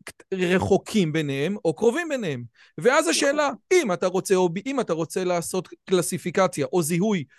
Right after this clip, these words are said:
Speaker 1: של אובייקטים שהם מאוד רחוקים בתמונה, לך על כיוון כזה. אתה רוצה לעשות
Speaker 2: Mhm.
Speaker 1: קלסיפיקציה או דיטקציה של אובייקטים שהם קרובים בתמונה, לך על כיוון כזה. אני אומר את זה נכון? שאני לא
Speaker 2: חד משמעית, וזה באמת דוגמה.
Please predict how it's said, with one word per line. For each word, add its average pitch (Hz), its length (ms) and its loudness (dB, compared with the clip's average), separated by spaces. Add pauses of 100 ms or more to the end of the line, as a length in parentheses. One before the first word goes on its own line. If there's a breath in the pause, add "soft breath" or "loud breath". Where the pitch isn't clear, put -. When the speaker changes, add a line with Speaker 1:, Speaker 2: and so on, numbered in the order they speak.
Speaker 1:
של 202 220 2
אובייקטים 196 460 0
שהם 190 360 -2 (200)
מאוד 185 280 2
רחוקים 175 500 -2
בתמונה, 139 540 -2 (360)
לך 147 220 0
על 170 80 2
כיוון 180 320 -2
כזה. 277 300 0 (440)
אתה 143 80 -10
רוצה 127 280 -2
לעשות 190 400 0
Speaker 2:
Mhm. - 40 -6
Speaker 1:
קלסיפיקציה 165 840 -2 (300)
או 165 80 2
דיטקציה 170 480 0
של 135 160 -6
אובייקטים 170 400 -2
שהם 147 240 -4
קרובים 190 560 -2
בתמונה, 208 500 2 (360)
לך 208 280 4
על 202 100 2
כיוון 175 300 -4
כזה. 143 280 -2
אני 175 120 -2
אומר 220 160 0
את 214 60 -4
זה 208 80 -4
נכון? 180 320 -4
שאני 180 200 -6
לא 196 540 -2 (600)
Speaker 2:
חד 170 220 2
משמעית, 151 400 2
וזה 135 140 -2
באמת 175 240 2
דוגמה. 226 280 4